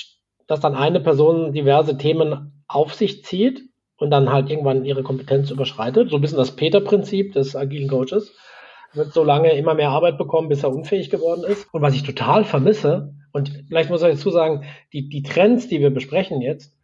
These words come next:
sind zum Teil auch Wünsche von mir, wo ich denke, „Oh, das sollte eigentlich passieren.“ Also auch so ein bisschen ist ja, weiß nicht genau, wann du es ausstrahlst, vielleicht war Weihnachten schon, vielleicht ist Weihnachten noch.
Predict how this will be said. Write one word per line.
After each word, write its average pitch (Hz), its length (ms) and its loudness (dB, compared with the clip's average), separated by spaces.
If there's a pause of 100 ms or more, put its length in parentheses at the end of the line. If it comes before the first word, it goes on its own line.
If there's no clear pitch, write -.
sind 160 260 -8
zum 151 100 -4
Teil 151 280 0
auch 143 180 0
Wünsche 143 360 4
von 110 240 -2
mir, 104 280 -10 (100)
wo 131 100 -4
ich 120 80 -8
denke, 131 360 -2
„Oh, 156 120 -2
das - 160 -2
sollte 185 300 4
eigentlich 117 380 -4
passieren.“ 123 640 -8 (380)
Also 151 200 4
auch 147 60 4
so 185 60 2
ein 208 40 4
bisschen 165 600 2 (260)
ist 156 200 -2
ja, 147 460 2 (540)
weiß 147 160 0
nicht 143 80 -6
genau, 143 160 2
wann 151 120 2
du 151 60 2
es 143 100 -2
ausstrahlst, 147 640 0
vielleicht 139 260 -4
war 139 180 2
Weihnachten 190 460 2
schon, 202 240 2
vielleicht 135 240 -2
ist - 160 -12
Weihnachten 165 500 -4
noch. 170 260 0